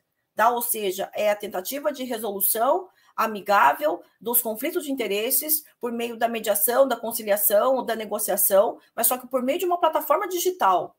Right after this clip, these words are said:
tá? Por meio de uma plataforma digital. Então, assim, nós temos, nós temos algumas startups, nós temos algumas startups que já estão, assim, são bastante, ba-, ba-, bastante,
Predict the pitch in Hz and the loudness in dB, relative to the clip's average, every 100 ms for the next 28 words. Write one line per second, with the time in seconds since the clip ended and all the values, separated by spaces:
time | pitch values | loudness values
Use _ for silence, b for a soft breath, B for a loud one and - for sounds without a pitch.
0 | _ 180 185 - - _ - 185 208 208 | _ 2 2 2 -8 _ -18 -12 -6 -4
1 | 269 285 247 240 254 240 220 254 269 254 | -4 -2 -4 -4 -6 -4 0 0 0 -6
2 | 285 302 196 180 - b b 196 269 262 | -8 2 4 4 -2 b b 0 2 2
3 | 240 254 277 294 294 - 220 233 262 262 | 0 0 0 0 -4 -8 -6 -2 -4 -4
4 | - b b - 233 240 302 339 285 - | -10 b b 4 4 4 0 0 -2 -2
5 | 247 233 254 285 - - - - _ 208 | -2 4 4 4 2 2 2 -2 _ -10
6 | 233 240 247 254 302 294 277 247 - 240 | -8 -4 -4 -2 -2 -2 -2 -2 2 4
7 | 269 - - - b b - 262 294 185 | 4 2 -6 -6 b b -8 -6 -4 -6
8 | 180 233 247 262 254 269 277 247 214 - | -4 0 2 0 0 0 -2 -2 -2 -2
9 | 240 254 - - 269 320 359 370 - 196 | 0 0 -2 4 4 4 0 -2 -2 -18
10 | 196 220 196 202 - 233 - 262 294 302 | -4 -2 0 -2 0 2 2 0 0 -4
11 | 311 262 | -6 -8